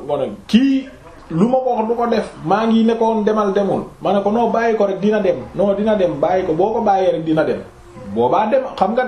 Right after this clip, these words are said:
man damaa wax, bi ma waxee ba pare, bu dee sax dina dem, mooy après bi ma waxee ba pare la, mooy ba'da takallumi, ginnaaw bi ñu waxee ba pare, comme sa yaktubu dina bindi Muhammadun Muhammad. Léegi loolu mooy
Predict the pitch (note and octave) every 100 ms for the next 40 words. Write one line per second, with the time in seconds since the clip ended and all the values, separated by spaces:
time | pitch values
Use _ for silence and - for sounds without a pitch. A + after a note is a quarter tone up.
0 | - F3 G#3+ F3 F3 A3 C#4+ F#3 G3 C4
1 | C#4 C#4+ B3 A3 G#3 F#3+ E3+ F#3 A3+ G#3+
2 | C#3 - D#3 E3 D#3+ E3+ A#3 - - -
3 | A#2 E3 A#3 F4+ - - - F3 F3+ E3+
4 | G#3+ E3+ C#3+ D3 C#3+ C#3+ D#3+ E3+ A2 A#2+
5 | G#5+ - - - A#2+ E3+ G#3+ D#4 - -
6 | - F#3+ G3 E3+ E3 E3+ D3+ C#3+ C3+ C3
7 | B2+ C#3 C#3+ C3+ C3 C3+ E3 F3 C#3+ C3+
8 | A#2+ A#2 G#2+ - - - - - - -
9 | - - D3 E3+ E3+ E3+ F3+ - E3+ D#3
10 | D3 G#3 A3+ F#3+ F#3+ E3+ D#3 C#3+ C#3 C3+
11 | B2 B2+ C3 B2+ A2 F#2+ - - - -
12 | - - - - - - - A2+ D3 A3+
13 | A3+ F#3+ F#3+ A3 G3 G4 - - - -
14 | - - - - C3+ D#3 D#3+ G3